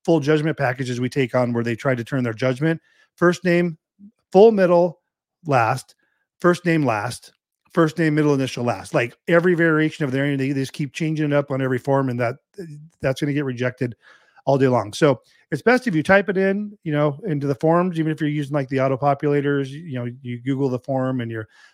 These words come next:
doing a fillable form, you know, just copy and paste your name instead of typing it every time. So you don't have a typo and it would therefore be the same name each time. So yeah, number four was gonna be using that. So that's what we just talked about.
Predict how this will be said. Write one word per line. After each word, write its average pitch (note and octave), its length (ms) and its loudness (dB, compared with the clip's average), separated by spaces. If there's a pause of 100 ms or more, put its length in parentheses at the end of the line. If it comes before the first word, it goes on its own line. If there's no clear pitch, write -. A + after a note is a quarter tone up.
doing C3+ 180 0
a A#2+ 60 -2
fillable C3 340 0
form, C3+ 380 0 (400)
you C#3 80 0
know, C3+ 40 0
just E3 160 -4
copy E3 300 2
and C#3+ 80 -2
paste D#3+ 240 0
your C3 100 -4
name D3 200 -2
instead B2+ 220 -2
of A#2 80 -6
typing C#3 340 -2
it A#2+ 40 -2
every A2+ 140 -4
time. A#2+ 240 -6
So C3 140 -10
you A#2+ 40 -4
don't B2+ 140 -2
have A#2+ 160 -4
a G#2 40 -8
typo C3+ 440 -2
and A#2+ 140 -6
it C3+ 100 -16 (220)
would B2+ 260 -8 (140)
therefore C#3 320 -2
be C3 160 -2
the A#2+ 100 -4
same C3 380 -6 (480)
name C3 520 -2 (120)
each C3+ 340 -6 (100)
time. F#2+ 500 -4 (2500)
So D3+ 220 4
yeah, D#3+ 220 4
number F3 220 4
four F#3 240 4
was C#3 120 0
gonna D#3 120 -2
be D3 100 -2
using C#3+ 260 -2
that. B2 180 -6
So C#3+ 100 -4
that's C#3+ 140 0
what C#3+ 60 -2
we C#3 40 0
just C3 140 -2
talked B2+ 200 0
about. A2 280 -8